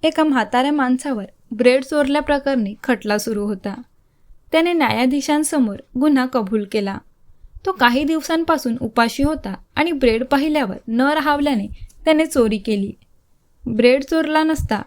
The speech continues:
तर मरण पावलो असतो," असेही त्याने सांगितले. न्यायाधीश म्हणाले, "तुम्ही गुन्हा कबूल केल्यामुळे दहा डॉलर दंडाची शिक्षा देतो, पण तुमच्याकडे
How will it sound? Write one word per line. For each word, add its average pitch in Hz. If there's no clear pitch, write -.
तर 320
मरण 262
पावलो 214
असतो," 208
असेही 262
त्याने 226
सांगितले. 202
न्यायाधीश 233
म्हणाले, 330
"तुम्ही 339
गुन्हा 302
कबूल 254
केल्यामुळे 311
दहा 247
डॉलर 277
दंडाची 233
शिक्षा 220
देतो, 202
पण 320
तुमच्याकडे 262